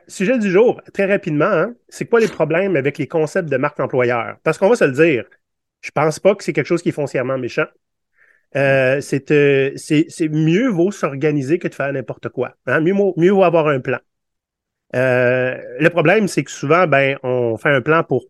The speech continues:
paraître, mais on fait pas ce qui est nécessaire en arrière pour que ça arrive. Mhm. Donc, quand ça arrive, moi, j'appelle ça du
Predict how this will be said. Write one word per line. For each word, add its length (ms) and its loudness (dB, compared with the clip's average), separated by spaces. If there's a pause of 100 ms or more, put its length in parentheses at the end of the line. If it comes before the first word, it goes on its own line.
paraître, 600 -4 (160)
mais 500 0
on 120 -4
fait 280 -8
pas 160 2
ce 140 -16
qui 80 -4
est 20 -4
nécessaire 320 -4
en 100 -2
arrière 380 -2
pour 100 -20
que 140 -20
ça 400 -10
arrive. 560 -10
Mhm. 220 -8 (840)
Donc, 220 -6
quand 160 2
ça 160 -2
arrive, 560 -2
moi, 160 0
j'appelle 300 -2
ça 200 -2
du 240 -8